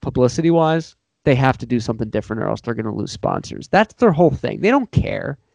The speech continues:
I get it. You're a business, but the fact that they come out with these, like,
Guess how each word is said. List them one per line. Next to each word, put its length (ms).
I 60
get 260
it. 160
You're 180
a 40
business, 600
but 340
the 100
fact 300
that 60
they 60
come 180
out 120
with 80
these, 180
like, 200